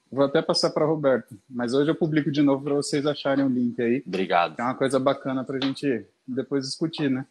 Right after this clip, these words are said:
Speaker 2: E esse ano tem interligas, né, Paulo?
Speaker 1: Esse ano temos interligas psi. Ó que chique.
Speaker 2: Olha só.
Speaker 1: <laughs> Isso vai ser muito legal.
Speaker 2: Obrigado.
Speaker 1: Bom, meu caro amigo, só te
Speaker 2: Valeu.
Speaker 1: agradecer a tua paciência, te
Speaker 2: Eu que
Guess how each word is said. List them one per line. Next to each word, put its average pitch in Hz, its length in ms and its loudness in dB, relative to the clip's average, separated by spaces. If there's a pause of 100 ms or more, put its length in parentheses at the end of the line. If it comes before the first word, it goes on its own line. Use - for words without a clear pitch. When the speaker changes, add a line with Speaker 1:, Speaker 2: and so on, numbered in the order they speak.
(320)
Speaker 2:
E 113 80 4
esse 113 180 6
ano 135 140 2
tem 151 160 4
interligas, 160 560 4
né, 123 100 -2
Paulo? 90 300 0 (460)
Speaker 1:
Esse 98 260 -4
ano 139 180 2
temos 156 540 0 (400)
interligas 180 640 2
psi. - 540 2
Ó 165 160 0
que 180 100 -4
chique. - 340 -4 (100)
Speaker 2:
Olha 87 280 0
só. - 240 0
Speaker 1:
<laughs> - 1200 -4
Isso 98 220 -8
vai 131 60 -2
ser 156 140 -2
muito 147 260 0
legal. 127 400 0 (840)
Speaker 2:
Obrigado. - 340 2
Speaker 1:
Bom, 226 60 6
meu 170 120 4
caro 135 180 4
amigo, 127 340 -2 (240)
só - 160 -10
te - 100 -6
Speaker 2:
Valeu. 127 180 -2
Speaker 1:
agradecer 139 300 -4
a 120 40 -10
tua 131 140 -8
paciência, 127 680 -8
te - 80 -10
Speaker 2:
Eu 120 40 -6
que 120 60 -4